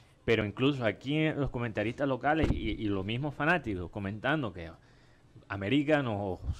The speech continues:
nos acabó, es que América era superior en la cancha, América era...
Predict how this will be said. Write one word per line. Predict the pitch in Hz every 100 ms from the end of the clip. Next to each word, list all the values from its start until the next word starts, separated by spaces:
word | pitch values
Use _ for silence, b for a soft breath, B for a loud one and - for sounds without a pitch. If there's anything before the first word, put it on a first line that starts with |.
| B B B -
nos | 78 90
acabó, | 90 82 87 180 151 98
es | 92
que | 95
América | 90 95 95 92 98 90
era | 90 90 85 - b b b
superior | - 120 110 107 107 104
en | 98
la | 92
cancha, | 120 170 156 107
América | 95 95 98 95 90 95 87 b b -
era... | 98 90